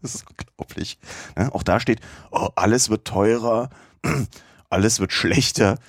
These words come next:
ähm, ähm, ähm, ähm, die Politik, äh, äh, ganz, kommt nicht zur Rande. Hier, ähm, Vermittlungsversuche zwischen Arbeitgeber und Arbeitnehmer. Ja gut, heutzutage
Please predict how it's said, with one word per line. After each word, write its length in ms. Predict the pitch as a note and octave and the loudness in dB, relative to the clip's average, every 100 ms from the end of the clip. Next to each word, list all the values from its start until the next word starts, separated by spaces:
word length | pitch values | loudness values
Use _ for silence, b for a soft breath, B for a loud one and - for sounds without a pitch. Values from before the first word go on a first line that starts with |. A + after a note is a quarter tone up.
| b b - | b b -4
ähm, 420 | E2+ E2 E2 E2 - | -2 0 0 -2 0
ähm, 360 | D#2+ D#2+ D#2+ - | 0 0 -4 -8
ähm, 260 | D2+ D2 - | -8 -8 -6
ähm, 240 | D2 C#2 - | -6 -8 -10
die 80 | - | -10
Politik, 760 | - G2 G2+ - A2+ - - | -2 0 0 0 0 0 -6
äh, 760 | D#2+ G2 G#2+ G2+ - G#2+ - G#2 | -2 2 4 2 0 -4 -2 -4
äh, 140 | F#2 - | -6 -4
ganz, 340 | - A2 - - - | -2 0 -2 -6 -6
kommt 300 | - - A2+ | -4 -4 -4
nicht 400 | G#2+ - - - | -4 -6 -10 -6
zur 240 | F#2+ - | -6 -4
Rande. 320 | E2+ B2 B2+ | -2 2 2
Hier, 360 | G#2+ G2 B2+ - | 2 2 2 0
ähm, 180 | G#2 G2 B B - | -4 -6 B B -6
Vermittlungsversuche 1080 | G#2 G2+ G#2+ - B2 - - G#2 A2 A#2 | 0 2 2 0 0 0 0 0 0 -2
zwischen 540 | A2+ - G2+ - G2 F#2 b b | -4 -4 -2 -2 -4 -6 b b
Arbeitgeber 760 | - F#2 G2 G2+ - F2+ G#2 A2 | -6 -2 0 0 0 2 4 4
und 200 | G#2 - | 2 0
Arbeitnehmer. 520 | F#2+ G2+ G2 G2 G#2 | 2 2 0 0 -2
Ja 120 | E2 | -2
gut, 260 | D2 D#2+ - | -8 -10 -10
heutzutage 400 | C#2+ - - - | -10 -8 -8 -8